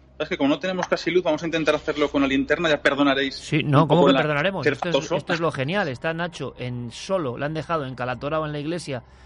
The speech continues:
Speaker 2: del Tostao, del Cristo de los Endemoniados, y ¿cómo no vas a ser disculpado, amigo mío? Si esto es, esto es la,
Speaker 1: Bueno.
Speaker 2: la, la, la sensación de estar España mágica inside, o sea, metidos de verdad,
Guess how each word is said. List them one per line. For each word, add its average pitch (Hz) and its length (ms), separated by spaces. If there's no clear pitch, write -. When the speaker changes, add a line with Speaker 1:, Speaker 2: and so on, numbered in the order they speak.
Speaker 2:
del 131 240
Tostao, 147 520
del 135 220
Cristo 151 280
de 147 60
los 135 80
Endemoniados, 147 600
y 123 120
¿cómo 170 200
no 175 80
vas 165 140
a 131 60
ser 135 140
disculpado, 135 440
amigo 135 240
mío? 175 220
Si 151 100
esto 165 240
es, 165 300
esto 185 220
es 233 80
la, 214 220
Speaker 1:
Bueno. - 300
Speaker 2:
la, 156 120
la, - 40
la 156 120
sensación 170 560
de 180 60
estar 214 360
España 208 480
mágica 190 460
inside, 139 460
o 120 40
sea, 156 220
metidos 202 400
de 180 100
verdad, 170 460